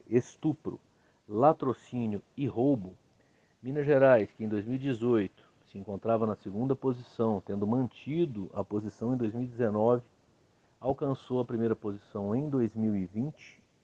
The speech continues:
e manteve em dois mil e vinte e um, com dados de janeiro a maio. No terceiro cenário, Martins, apenas quatro crimes foram considerados.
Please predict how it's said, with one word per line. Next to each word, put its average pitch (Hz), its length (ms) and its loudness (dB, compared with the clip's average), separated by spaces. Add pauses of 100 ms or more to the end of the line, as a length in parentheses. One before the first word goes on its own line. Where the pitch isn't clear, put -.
e 147 80 -4
manteve 117 640 0
em 110 80 0
dois 107 220 -2
mil 107 180 -4
e 104 40 -4
vinte 107 260 -10
e 98 100 -12
um, 95 100 -8 (540)
com 131 180 -4
dados 101 380 2
de 98 80 -18
janeiro 101 400 0
a 98 60 2
maio. 90 340 -2 (1040)
No 156 100 -14
terceiro 175 460 2
cenário, 123 580 4
Martins, - 800 -14 (560)
apenas 156 380 -6
quatro 151 420 8
crimes 131 800 2
foram 120 180 0
considerados. 104 800 -6